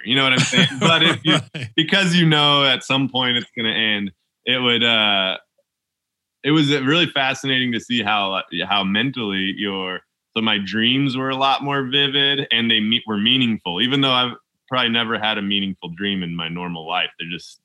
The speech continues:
Speaker 1: random and stupid. And then, but then out in the forest, it's like, "Wow,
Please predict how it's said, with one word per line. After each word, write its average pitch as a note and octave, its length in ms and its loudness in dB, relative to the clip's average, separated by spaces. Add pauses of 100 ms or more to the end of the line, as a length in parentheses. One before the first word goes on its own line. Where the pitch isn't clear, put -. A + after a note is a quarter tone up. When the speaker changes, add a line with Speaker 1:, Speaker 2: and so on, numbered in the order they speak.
(120)
Speaker 1:
random G2 480 -4
and E2+ 120 -10
stupid. G2+ 480 -8
And F2+ 140 -6
then, F#2 160 -6 (400)
but A2 180 0
then A2 360 0 (160)
out A2 240 0
in G#2 80 -2
the F#2+ 80 -6
forest, D#3 480 -2
it's - 100 -20
like, F2 160 -6
"Wow, A#2+ 340 0